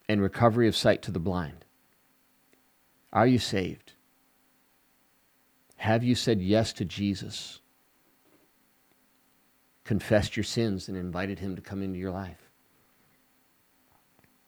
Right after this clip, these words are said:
I want to give you that opportunity right now. I'm gonna offer a simple prayer of salvation 'cause it's not a long, eloquent prayer that saves.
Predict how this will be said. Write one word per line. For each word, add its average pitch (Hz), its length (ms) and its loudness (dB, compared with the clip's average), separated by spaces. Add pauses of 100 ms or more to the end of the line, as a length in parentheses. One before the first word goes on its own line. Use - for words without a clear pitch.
(1500)
I 120 80 2
want 120 140 6
to 107 60 4
give 101 140 4
you 107 100 6
that 98 140 4
opportunity 87 680 -2
right 80 200 -4
now. 87 260 -10 (1500)
I'm 113 220 4
gonna 117 180 2
offer 104 560 0
a 101 80 -6
simple 107 340 -4
prayer 98 300 0
of 92 100 -4
salvation 90 720 -6 (560)
'cause 98 160 -2
it's 95 160 -6
not 120 220 2
a 110 60 2
long, 98 480 0
eloquent 104 500 -4
prayer 87 440 0
that - 160 -10
saves. - 640 -8